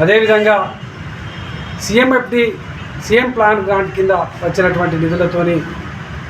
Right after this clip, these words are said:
గతంలో అభివృద్ధి జరిగినా కూడా గత పాలనలో ఏమీ అభివృద్ధి జరగలేదని, ఈ తొంభై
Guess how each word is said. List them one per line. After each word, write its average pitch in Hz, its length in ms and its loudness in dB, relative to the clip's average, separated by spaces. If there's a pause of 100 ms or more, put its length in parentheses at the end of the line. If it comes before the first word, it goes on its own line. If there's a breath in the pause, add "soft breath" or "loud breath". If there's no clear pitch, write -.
(1500)
గతంలో 247 400 6 (840)
అభివృద్ధి 247 380 4 (460)
జరిగినా 226 320 4 (140)
కూడా 214 200 4 (1400)
గత 220 140 4 (160)
పాలనలో 233 420 4 (160)
ఏమీ 226 180 4 (100)
అభివృద్ధి 220 380 2
జరగలేదని, 214 560 6 (1200)
ఈ 247 40 8 (120)
తొంభై 247 260 6